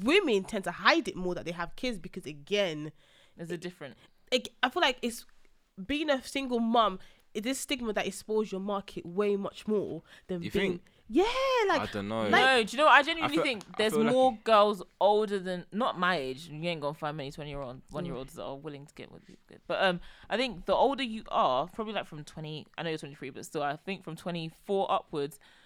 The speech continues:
Speaker 2: there's more girls that would get with a guy that has kids.
Speaker 1: And but there's less guys who would get to, would get with a woman
Speaker 3: See,
Speaker 1: that's
Speaker 3: but that's
Speaker 1: got
Speaker 3: a bit,
Speaker 1: kids.
Speaker 3: like, and you know what, yeah, the, um,
Speaker 2: But then again,
Speaker 3: and what you t-,
Speaker 2: I have
Speaker 3: like,
Speaker 2: no
Speaker 3: see, getting
Speaker 2: stats.
Speaker 3: with, like, you, you're talking about in a relationship, innit?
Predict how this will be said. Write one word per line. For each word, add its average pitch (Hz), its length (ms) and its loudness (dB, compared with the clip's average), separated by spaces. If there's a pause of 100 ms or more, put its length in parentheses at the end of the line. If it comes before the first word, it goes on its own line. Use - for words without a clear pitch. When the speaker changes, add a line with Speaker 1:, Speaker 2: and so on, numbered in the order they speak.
(140)
Speaker 2:
there's 185 240 0
more 214 320 2
girls 185 380 4
that 151 180 -2
would 160 240 -6
get 165 160 -2
with 160 100 -8
a 160 60 -16
guy 165 140 -6
that 151 100 -8
has 160 140 -14
kids. - 320 -14
Speaker 1:
And 254 160 6
but 285 100 4
there's 233 100 -4
less 302 220 4
guys 269 260 0
who 254 100 -4
would 233 80 -6
get 247 160 2
to, 226 80 2
would 214 180 0
get 240 100 4
with 214 100 0
a 202 60 0
woman 185 580 4
Speaker 3:
See, 151 140 -16
Speaker 1:
that's 170 160 0
Speaker 3:
but - 80 -2
that's 127 140 2
Speaker 1:
got 104 60 -14
Speaker 3:
a 107 40 -4
bit, 139 60 0 (100)
Speaker 1:
kids. - 140 -16
Speaker 3:
like, 110 360 -8
and 92 140 -14
you 123 60 -8
know 135 100 -4
what, 92 80 -6
yeah, 95 240 -2
the, 98 120 -8 (120)
um, 87 320 -4 (300)
Speaker 2:
But 185 100 -6
then 220 120 2
again, 202 260 2
Speaker 3:
and 131 260 2
what 165 140 2
you 156 80 -2
t-, 139 160 -10
Speaker 2:
I 160 100 4
have 180 120 4
Speaker 3:
like, 165 60 -2
Speaker 2:
no 156 60 0
Speaker 3:
see, 160 100 -2
getting 160 320 4
Speaker 2:
stats. 127 40 -2
Speaker 3:
with, 127 200 4
like, 120 200 2
you, 117 120 0
you're 123 180 -6
talking 135 160 -6
about 104 120 2
in 98 80 -2
a 95 40 -4
relationship, 101 500 -4
innit? 107 180 -8